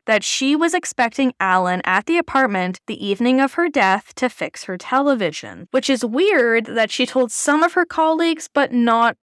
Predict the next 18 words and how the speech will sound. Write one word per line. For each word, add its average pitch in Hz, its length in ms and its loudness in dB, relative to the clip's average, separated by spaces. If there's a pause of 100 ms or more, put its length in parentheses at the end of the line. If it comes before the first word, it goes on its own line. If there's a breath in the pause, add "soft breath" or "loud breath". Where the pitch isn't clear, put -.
(120)
Ruth. 180 440 -2 (400)
Which 285 160 2
is 311 100 -2
interesting, 339 640 0
but 302 160 0
maybe 240 320 2
there's 262 180 0
a 262 80 0
reason 247 320 0
behind 226 380 0
that 226 200 0
that 185 140 0
unfortunately 196 580 -4
we 196 100 -2
just 170 220 -8
don't 160 220 -6
know. 190 320 0 (140)
Anyways, 190 600 0